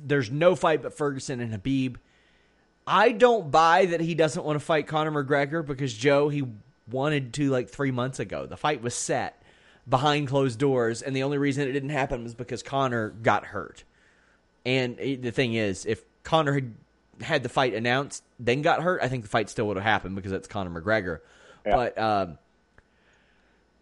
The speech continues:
Speaker 1: I don't buy it. I think that he, he would and should fight Conor McGregor because why not?
Speaker 2: Well, reverse psychology, right?
Speaker 1: Yeah.
Speaker 2: What did he say? "The Irishman's retired.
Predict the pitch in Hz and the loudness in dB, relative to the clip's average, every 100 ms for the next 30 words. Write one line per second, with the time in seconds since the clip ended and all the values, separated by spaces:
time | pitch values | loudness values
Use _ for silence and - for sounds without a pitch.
0 | _ _ _ _ _ _ _ 143 156 135 | _ _ _ _ _ _ _ 2 4 4
1 | 127 120 107 110 127 135 175 143 147 147 | 4 4 4 2 0 -2 -2 0 0 2
2 | 123 123 123 117 120 143 147 147 139 117 | 2 0 -2 -4 2 4 6 4 2 0
3 | 117 113 113 113 - - 185 147 120 131 | 0 0 -2 -6 -4 2 6 6 6 2
4 | 113 - 123 113 110 104 104 98 104 90 | 0 0 -4 -2 -2 0 0 0 -2 -4
5 | 92 98 90 87 95 90 78 71 - _ | -6 -8 -4 -4 -4 -6 -8 -14 -18 _
6 | _ _ _ _ - - 175 160 143 175 | _ _ _ _ -6 8 10 10 10 10
7 | - 147 - 117 85 62 - _ - 113 | 10 8 10 8 8 0 -12 _ 4 6
8 | 151 107 110 107 107 101 - _ _ - | 6 4 0 0 0 -4 -14 _ _ 6
9 | 143 160 143 131 - 98 87 117 117 120 | 10 10 10 4 4 2 4 6 10 10
10 | 117 - 113 101 101 98 90 - | 8 4 -4 -2 -2 2 2 0